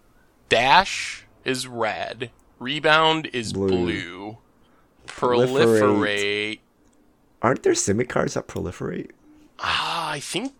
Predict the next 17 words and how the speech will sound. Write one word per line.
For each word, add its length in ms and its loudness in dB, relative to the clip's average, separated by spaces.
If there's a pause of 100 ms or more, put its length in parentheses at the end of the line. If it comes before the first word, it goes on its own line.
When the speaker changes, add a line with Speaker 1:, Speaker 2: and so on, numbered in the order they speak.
Speaker 1:
maybe. 960 -4 (400)
I 140 2
know 160 4
there's 240 -2
blue. 460 -6
Are 100 0
there 160 -2
green 360 -6
proliferate 640 -2
cards? 600 -2 (1600)
Speaker 2:
Not 460 -6
sure. 640 -2
Speaker 1:
Uh, 60 -12 (240)
Speaker 2:
What, 240 -4
what 100 -8
Speaker 1:
oh, 460 6
Atraxa 920 2